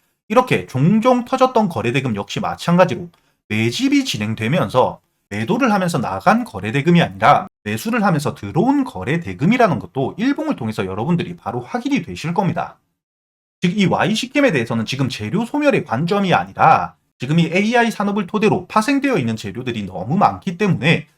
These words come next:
순환매가 시장에서 돌아가고 있다고 생각을 하셔야 되고요. 그 중심에도 핵심적인 부분은 이 반도체일 수밖에 없다는 거죠.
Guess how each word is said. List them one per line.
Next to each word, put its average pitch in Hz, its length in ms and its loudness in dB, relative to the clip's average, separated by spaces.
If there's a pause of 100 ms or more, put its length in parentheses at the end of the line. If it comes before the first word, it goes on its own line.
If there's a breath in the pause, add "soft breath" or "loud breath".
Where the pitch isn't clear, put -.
(100)
순환매가 269 600 2
시장에서 139 440 0
돌아가고 170 580 0
있다고 110 260 -4
생각을 165 340 0
하셔야 147 280 0
되고요. 107 480 2 (400)
그 214 100 4
중심에도 117 600 0
핵심적인 247 640 -2
부분은 135 540 -2
이 127 80 -6
반도체일 240 760 -4
수밖에 - 460 -4
없다는 117 320 -2
거죠. 95 280 -6